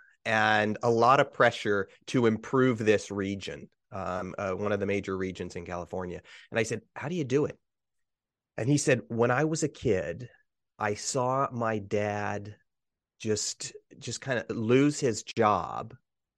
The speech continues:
And I saw when he lost his job, he lost that will.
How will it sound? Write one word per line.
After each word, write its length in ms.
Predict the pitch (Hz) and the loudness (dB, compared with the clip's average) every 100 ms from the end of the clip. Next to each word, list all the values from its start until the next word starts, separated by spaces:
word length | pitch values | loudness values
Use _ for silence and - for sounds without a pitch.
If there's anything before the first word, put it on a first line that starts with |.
| _ _ _ - | _ _ _ -2
And 180 | 110 | 0
I 80 | 110 | 2
saw 260 | 107 131 131 | 0 2 2
when 180 | 135 117 | 2 0
he 100 | 107 | -2
lost 560 | 98 101 123 135 - | 0 2 2 0 -6
his 240 | 131 107 - | -4 -6 -2
job, 560 | 113 107 101 95 90 | 0 2 4 2 0
he 160 | - 104 | -6 -8
lost 640 | 98 98 104 110 - - | -4 0 0 -2 -10 -10
that 220 | 92 92 - | -8 -8 -8
will. 580 | 98 101 98 82 98 | -2 0 0 -4 -10